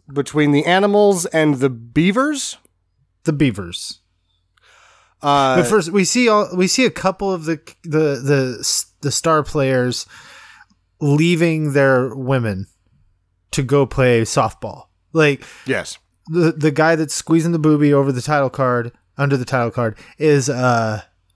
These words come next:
Speaker 2: he just, this, he's like, "Oh, I gotta go play," and just leaves her in bed. And she's like, "What about me?" He's like, "I gotta play <laughs> softball." And then,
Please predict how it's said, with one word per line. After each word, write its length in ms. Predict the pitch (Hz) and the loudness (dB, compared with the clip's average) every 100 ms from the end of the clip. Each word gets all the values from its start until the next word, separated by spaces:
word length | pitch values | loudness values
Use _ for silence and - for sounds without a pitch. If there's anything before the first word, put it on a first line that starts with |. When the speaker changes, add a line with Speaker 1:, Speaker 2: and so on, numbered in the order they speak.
| _ _ - | _ _ -6
Speaker 2:
he 240 | 143 208 | 0 0
just, 320 | 208 208 - | 0 -2 -2
this, 380 | 156 - - - - | -2 0 -2 -4 -4
he's 200 | 180 170 | -2 2
like, 280 | 147 - _ _ | 0 -2 _ _
"Oh, 380 | - 214 104 _ _ _ _ _ - | 2 2 0 _ _ _ _ _ -8
I 60 | 175 | -2
gotta 200 | 196 190 | 0 2
go 160 | 170 | 2
play," 420 | 165 196 226 151 131 | 0 2 2 4 2
and 140 | 147 | -2
just 440 | 139 151 - - _ | 0 0 -2 -8 _
leaves 760 | 120 147 175 202 110 101 113 - _ _ _ _ _ _ _ _ _ _ - | -4 0 2 2 -2 -6 -12 -14 _ _ _ _ _ _ _ _ _ _ 0
her 320 | 160 139 131 | 2 2 0
in 180 | 131 123 | -4 -2
bed. 180 | 143 175 | 2 2
And 100 | 131 | 0
she's 160 | 147 | -2
like, 140 | 160 170 | -2 0
"What 200 | 247 240 | 0 2
about 320 | 247 262 254 | 2 2 2
me?" 480 | 269 302 302 226 104 - | 0 0 2 0 -2 -4
He's 180 | 147 147 | -6 0
like, 220 | 180 202 | 0 2
"I 100 | 262 | 0
gotta 240 | 302 349 330 | 0 2 2
play 140 | 359 349 | 2 2
<laughs> 340 | - - 370 | 0 -2 -2
softball." 560 | - - 220 220 233 208 - | 0 0 4 4 2 -2 -6
And 140 | 170 | -2
then, 200 | 214 202 | 0 0